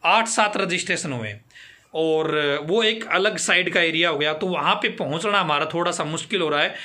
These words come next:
क्योंकि अलग एरिया हो गया। और फिर भाई वहाँ पे यदि हम इन्विजिलेटर भेजते हैं तो वो कहीं ना कहीं समय ज़्यादा लग जाता है उस पूरे प्रोसेस में। तो इस बार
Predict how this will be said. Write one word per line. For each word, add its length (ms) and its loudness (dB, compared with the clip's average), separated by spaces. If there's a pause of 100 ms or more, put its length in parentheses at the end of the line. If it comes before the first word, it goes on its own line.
(160)
क्योंकि 240 -2
अलग 320 2
एरिया 240 2
हो 100 0
गया। 280 0 (260)
और 260 0
फिर 160 2
भाई 140 2
वहाँ 220 2
पे 200 -2
यदि 140 0
हम 140 0
इन्विजिलेटर 600 0
भेजते 340 -4
हैं 160 0
तो 460 -4 (300)
वो 340 2 (240)
कहीं 240 0
ना 80 0
कहीं 460 0 (120)
समय 640 0
ज़्यादा 280 0
लग 140 0
जाता 260 -2
है 60 -2
उस 100 -10
पूरे 200 -6
प्रोसेस 460 -8
में। 160 -10 (560)
तो 340 -2
इस 180 -2
बार 440 0